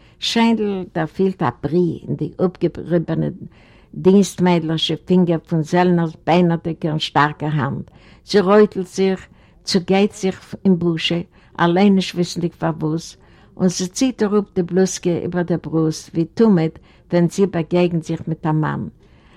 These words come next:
Sie gerät dem Sellner zum Tisch neben Balabus,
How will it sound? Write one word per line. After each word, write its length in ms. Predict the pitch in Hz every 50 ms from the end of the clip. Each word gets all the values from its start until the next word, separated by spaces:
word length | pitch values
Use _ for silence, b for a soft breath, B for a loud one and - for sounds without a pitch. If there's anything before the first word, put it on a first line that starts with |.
| b b b
Sie 240 | - - 175 202 190
gerät 380 | - 196 185 208 214 226 220 -
dem 160 | 202 185 180
Sellner 480 | 170 175 185 185 190 185 180 180 180 175
zum 220 | - - 165 156
Tisch 400 | - - 175 175 170 - - -
neben 500 | - 170 170 160 - 156 160 147 98 -
Balabus, 840 | - 165 147 156 156 143 135 143 151 147 135 147 170 185 - - -